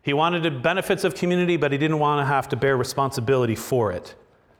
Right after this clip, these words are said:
Um, again, look back at our text. When God comes to Cain, he says, "Then the Lord said to Cain, 'Where is Abel, your brother?'" And Cain said, "I don't know. Am I my brother's keeper?"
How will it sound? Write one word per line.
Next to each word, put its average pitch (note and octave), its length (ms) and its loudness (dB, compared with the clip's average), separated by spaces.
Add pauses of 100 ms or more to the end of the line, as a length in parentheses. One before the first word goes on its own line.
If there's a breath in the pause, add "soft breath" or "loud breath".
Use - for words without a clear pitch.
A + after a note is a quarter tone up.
(560 soft breath)
Um, A#2+ 500 -2
again, C3+ 320 0
look F#3 220 2
back D3 260 4
at C3+ 140 2
our A#2 100 0
text. - 560 -2 (800)
When B2+ 140 0
God D3+ 300 2
comes E3 260 -2
to C#3+ 80 -2
Cain, D3 180 0
he C3+ 40 0
says, C3+ 280 0 (300 loud breath)
"Then F3 140 2
the F#3 80 4
Lord F3 260 2
said F#3+ 180 2
to D#3+ 60 0
Cain, E3+ 320 0
'Where F3+ 260 4
is F#3+ 160 0
Abel, E3+ 300 2
your C3 120 0
brother?'" C#3 480 -2 (1700 loud breath)
And A2 100 -6
Cain C3 200 0
said, A#2 200 2
"I C3+ 80 4
don't F#3 200 0
know. G2 280 -2 (760 loud breath)
Am G#2 160 -6
I A2 140 0
my A#2+ 140 -2
brother's A2+ 380 -4
keeper?" C3+ 520 -6